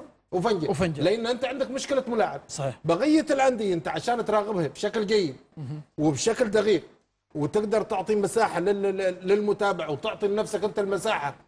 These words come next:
Speaker 1: في إيجاد بعض الملاعب اللي هي صالحة. <coughs> لا مباراة صحم مع النهضة تمشي تحطها كخيار في، آه، في، في عبري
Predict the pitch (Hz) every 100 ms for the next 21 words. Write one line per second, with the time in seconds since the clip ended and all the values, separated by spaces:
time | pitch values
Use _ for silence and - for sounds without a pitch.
0 | _ - 185 202 185 233 202 180 220 202
1 | 196 202 226 202 196 202 190 220 185 139
2 | - - - 170 208 220 214 226 220 208
3 | 214 202 208 202 208 202 190 185 190 190
4 | - _ 175 170 214 220 175 202 196 202
5 | 180 196 190 185 175 165 - _ _ -
6 | 170 170 170 170 160 - 180 - 190 185
7 | 190 185